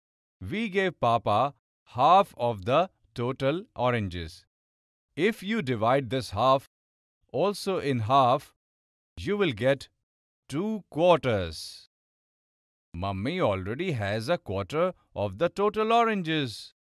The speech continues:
It means Mummy and Papa have three quarters. Now Neha is even happier because now she can add half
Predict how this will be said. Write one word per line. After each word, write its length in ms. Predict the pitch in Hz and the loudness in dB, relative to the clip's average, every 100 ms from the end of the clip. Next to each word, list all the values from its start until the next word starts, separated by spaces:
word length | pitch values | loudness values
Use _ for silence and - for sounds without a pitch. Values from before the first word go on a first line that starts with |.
| _ _ _ _ _ _ _ _ - | _ _ _ _ _ _ _ _ -8
It 200 | 104 101 | -8 -4
means 520 | 120 156 190 170 - _ _ _ _ - | -4 -4 -4 -8 -12 _ _ _ _ -14
Mummy 600 | 85 113 185 220 220 214 | -4 0 0 0 0 -2
and 300 | 123 120 110 | -4 -4 -2
Papa 500 | 123 117 110 98 90 - _ _ | -2 0 0 0 -4 -12 _ _
have 520 | 107 147 143 135 - _ _ _ _ _ _ _ _ - | 2 6 6 2 -6 _ _ _ _ _ _ _ _ -10
three 460 | 190 214 220 208 - _ - | -4 -2 -2 -6 -14 _ -8
quarters. 920 | 135 135 117 104 87 76 - - - _ _ - | 0 0 0 -2 -4 -6 -12 -20 -20 _ _ -8
Now 540 | 104 175 208 214 214 | 0 4 6 6 4
Neha 420 | 151 147 139 151 | 2 2 4 4
is 240 | 143 117 120 | 4 0 -2
even 260 | 123 123 | -2 -2
happier 580 | 107 127 117 104 98 92 - _ _ _ _ _ _ 82 | 0 0 0 -2 -2 -4 -8 _ _ _ _ _ _ -6
because 420 | 104 135 147 107 | -2 2 0 0
now 360 | 113 165 175 | 2 4 4
she 200 | 151 160 | 2 -4
can 220 | 156 147 135 | 0 0 4
add 220 | 151 131 | 4 2
half 540 | 92 123 170 185 - | 0 6 8 6 4